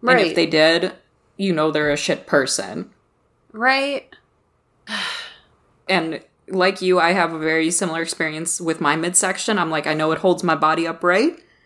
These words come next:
Speaker 2: Right.
Speaker 1: But especially living with endo, sometimes I wake up and my stomach already looks like I'm five or six months pregnant.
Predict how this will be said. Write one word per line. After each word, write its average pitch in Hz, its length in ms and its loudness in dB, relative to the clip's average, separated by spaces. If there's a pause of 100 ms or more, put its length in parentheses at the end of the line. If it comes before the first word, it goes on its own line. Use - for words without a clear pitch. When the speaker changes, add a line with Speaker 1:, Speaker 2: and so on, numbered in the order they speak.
Speaker 2:
Right. 170 340 -2
Speaker 1:
But 180 120 4
especially 185 420 2
living 175 300 2
with 175 200 -4
endo, 196 560 2 (640)
sometimes 190 720 -2
I 180 80 2
wake 170 340 -2
up 170 520 0 (460)
and 185 160 2
my 175 160 2
stomach 185 720 -2 (440)
already 180 440 4
looks 170 320 -2
like 156 420 0 (220)
I'm 160 320 -2
five 156 340 0
or 160 80 2
six 156 260 -4
months 139 200 -4
pregnant. 101 440 -4